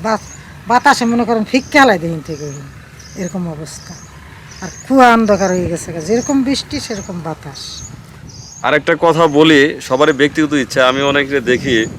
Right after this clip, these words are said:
Speaker 2: যে অনেক সময় অনেকেই, আহ, এখানে আসেন, আমি দূরের থেকে দেখছি, সামনাসামনিও দেখছি দুই একবার,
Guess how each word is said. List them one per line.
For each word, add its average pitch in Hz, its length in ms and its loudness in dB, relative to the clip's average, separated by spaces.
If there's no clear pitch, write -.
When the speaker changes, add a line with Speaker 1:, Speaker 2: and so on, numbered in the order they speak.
Speaker 2:
যে 110 340 2
অনেক 120 280 0
সময় 135 300 0
অনেকেই, 123 520 2
আহ, 107 880 -6
এখানে 127 220 -2
আসেন, 117 440 2
আমি 131 140 -2
দূরের 160 320 2
থেকে 156 200 2
দেখছি, 139 460 -2
সামনাসামনিও 151 560 -2
দেখছি 120 260 -2
দুই 117 140 -2
একবার, 117 260 2